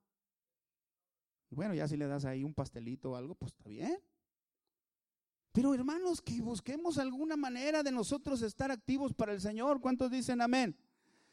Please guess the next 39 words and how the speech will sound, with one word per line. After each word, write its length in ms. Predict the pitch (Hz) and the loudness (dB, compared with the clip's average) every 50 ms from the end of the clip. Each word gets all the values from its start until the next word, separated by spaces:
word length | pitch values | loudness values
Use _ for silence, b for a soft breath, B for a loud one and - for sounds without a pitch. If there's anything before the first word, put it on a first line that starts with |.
| b b b b b b b b b | b b b b b b b b b
Pero 200 | - 202 208 196 | 8 8 10 8
nada 260 | 196 196 202 214 214 | 4 4 4 4 4
más 160 | 214 208 214 214 | 4 4 4 6
nos 180 | 214 202 175 | 4 4 4
preocupamos 600 | - 185 185 165 175 165 160 180 208 214 208 190 | 4 4 4 6 4 4 4 2 0 2 0 2
porque 280 | - 170 165 135 - 156 | 2 2 0 0 0 0
Dios 180 | 147 170 185 | 0 2 2
me 160 | 185 196 185 175 | 0 0 0 0
bendiga, 680 | 165 151 147 143 143 156 180 208 233 240 226 226 214 | -2 -2 -2 -2 -4 -2 -2 0 0 2 2 2 0
y 40 | 196 | 0
ya, 180 | 214 208 208 208 | -2 -2 -2 -2
y 80 | 208 | 0
ya, 200 | 202 208 233 247 | 2 2 2 2
y 60 | 196 | 2
ya 120 | 196 247 254 | 0 -2 0
que 80 | 247 | -2
estamos 300 | 247 - 254 247 247 233 | -4 -2 0 0 0 0
bien 180 | 214 247 247 240 | 2 2 2 2
bendecidos, 540 | 233 226 214 196 185 175 214 233 233 220 202 - 180 160 160 165 165 - - - - | 2 0 0 0 0 -2 0 0 -2 -2 -4 -6 -14 -16 -16 -16 -18 -20 -20 -20 -18
"Ay, 100 | - 143 | -16 -16
gracias, 480 | 131 123 113 127 139 - - - 127 117 | -16 -16 -18 -16 -16 -16 -14 -14 -14 -14
Señor". 380 | - - - - 113 104 - - - - 104 107 110 117 113 110 _ _ _ _ _ _ _ _ _ _ _ _ _ _ | -12 -14 -14 -14 -14 -16 -16 -18 -20 -20 -20 -20 -20 -20 -20 _ _ _ _ _ _ _ _ _ _ _ _ _ _ _
Y 140 | 120 123 139 | -4 -2 -2
eso 180 | 185 190 254 | 0 0 0
sí 100 | 220 254 | 0 0
le 80 | 240 214 | 0 0
damos 300 | 190 190 202 220 220 196 | 0 2 2 2 2 2
gracias, 400 | 165 160 180 226 220 208 190 160 | 2 2 0 0 0 0 -2 -2
porque 220 | - 143 139 - 139 | -2 -4 -6 -4 -4
a 20 | |
veces 180 | 165 185 185 185 | -2 -2 -2 0
ni 140 | 175 160 | 0 0
eso, 200 | 190 208 - - | 0 0 -2 -4
hermano. 300 | 151 127 123 120 123 147 - _ _ _ _ _ _ _ _ _ - _ _ _ _ _ _ _ _ _ _ _ _ _ _ _ _ | -6 -6 -6 -10 -12 -16 -18 _ _ _ _ _ _ _ _ _ -20 _ _ _ _ _ _ _ _ _ _ _ _ _ _ _ _
Pero 180 | - 123 123 135 | -14 -12 -10 -8
desgraciadamente 960 | 139 151 147 131 147 139 - - 208 220 226 208 196 214 233 214 - - 214 | -6 -6 -4 -4 -4 -4 -2 -2 -2 -2 -2 -2 -2 0 -2 -2 2 2 2
esa 140 | 214 - 233 | 4 4 4
es 80 | 220 | 2
la, 100 | 208 214 | 2 0